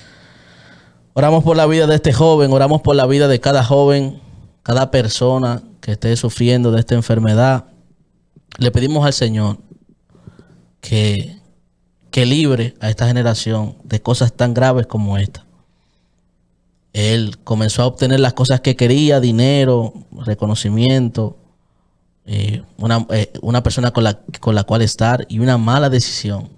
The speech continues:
En un momento de celebración le hizo perder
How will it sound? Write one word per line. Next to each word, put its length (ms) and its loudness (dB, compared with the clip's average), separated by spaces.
En 140 -2
un 100 0
momento 360 0
de 80 2
celebración 800 0
le 180 0
hizo 240 0
perder 540 0